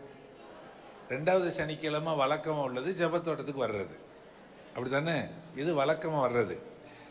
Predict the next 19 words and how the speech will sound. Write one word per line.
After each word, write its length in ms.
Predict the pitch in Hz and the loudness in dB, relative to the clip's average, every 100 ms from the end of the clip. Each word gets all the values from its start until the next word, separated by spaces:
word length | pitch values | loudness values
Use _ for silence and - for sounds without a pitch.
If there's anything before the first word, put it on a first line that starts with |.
| - | -8
நான் 160 | 120 117 | -2 0
ஆண்டவர் 280 | 143 147 123 | 2 2 0
சொல்றாங்க, 320 | 123 127 117 | 0 0 2
வழக்கமா 720 | 113 120 110 143 170 165 147 | 0 2 2 0 0 0 2
வந்ததுதான், 840 | 127 147 151 143 120 110 131 139 | 2 2 2 4 2 2 0 -4
ஆனா 180 | 117 127 | -4 -4
இன்னைக்கு 380 | 131 143 160 156 | -2 -2 -2 2
வழக்கம் 460 | 123 143 156 170 151 | 6 6 4 0 2
போல 180 | 160 | 6
இருக்காது. 540 | 151 143 147 123 98 - - - - - - - - - - | 6 8 8 8 2 0 -10 -14 -14 -14 -14 -12 -10 -10 -4
அப்படின்னா 320 | 117 135 156 190 | -2 2 4 4
இன்னைக்கு 300 | 165 156 147 | 4 2 6
வேற 260 | 151 160 | 8 8
மாதிரி 520 | 151 151 175 175 170 | 6 8 10 10 8
கர்த்தர் 360 | 170 147 143 147 | 8 4 6 4
உங்களை 300 | 139 135 135 | 6 8 10
ஆசீர்வதிக்க 580 | 135 - 131 127 120 120 | 10 8 6 6 6 6
போகிறார். 640 | 117 107 101 92 - - - - - - - - - - - - - | 6 4 4 2 0 0 0 -2 -2 -2 -2 -4 -4 -4 -4 -2 8
ஹல்லேலூயா. 800 | 139 160 160 170 180 175 165 | 12 12 12 12 12 12 12